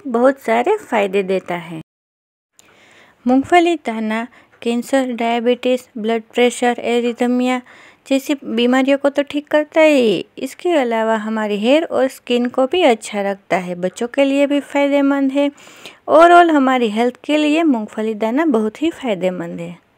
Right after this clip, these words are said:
तो चलिए मूंगफली की ये रेसिपी जल्दी से बनाना शुरू करते हैं। इस मिठाई को बनाने के लिए मैं यहाँ पर ले रही हूँ एक किलोग्राम मूंगफली दाना।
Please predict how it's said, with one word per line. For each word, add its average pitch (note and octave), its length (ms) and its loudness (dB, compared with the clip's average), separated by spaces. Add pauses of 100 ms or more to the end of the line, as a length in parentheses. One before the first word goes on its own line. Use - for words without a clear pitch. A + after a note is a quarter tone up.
(460)
तो D4+ 100 2
चलिए D#4 340 0
मूंगफली B3+ 600 2
की A#3 260 -6
ये C#4 180 0
रेसिपी B3 560 0
जल्दी G3+ 320 -2
से E4+ 240 -4
बनाना A3+ 400 0
शुरू A3 320 0
करते F3+ 440 -6
हैं। E3 260 -14 (760)
इस D#4 200 0
मिठाई A#3+ 320 2
को - 180 -4
बनाने G3+ 480 -2
के G3 140 -8
लिए G3 240 -2
मैं G3+ 160 -2
यहाँ A3+ 520 2
पर G3+ 140 2
ले G3 220 0
रही G3+ 280 -4
हूँ C#4 240 2 (180)
एक E4+ 180 0 (100)
किलोग्राम G3+ 640 2
मूंगफली A#3 480 2
दाना। E3+ 500 -2